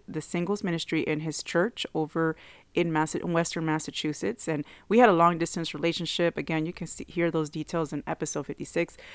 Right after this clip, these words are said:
But basically, um, I was able to get to know him,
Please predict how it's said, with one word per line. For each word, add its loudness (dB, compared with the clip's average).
But 4
basically, 2
um, 2
I 8
was 2
able 2
to -6
get -2
to -6
know 0
him, -2